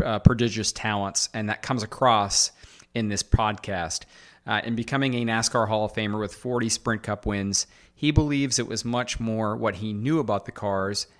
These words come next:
as the way he drove them. So we discussed that,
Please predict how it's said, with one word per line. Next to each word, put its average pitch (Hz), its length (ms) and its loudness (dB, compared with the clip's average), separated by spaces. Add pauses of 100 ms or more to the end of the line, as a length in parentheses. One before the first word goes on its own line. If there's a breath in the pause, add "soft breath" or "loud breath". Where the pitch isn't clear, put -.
(140)
as 104 260 2
the 123 80 -4
way 104 180 -2
he 101 160 -8
drove 104 440 -2
them. 80 280 -12 (380 soft breath)
So - 180 2
we 127 140 2
discussed 160 480 4
that, 110 480 0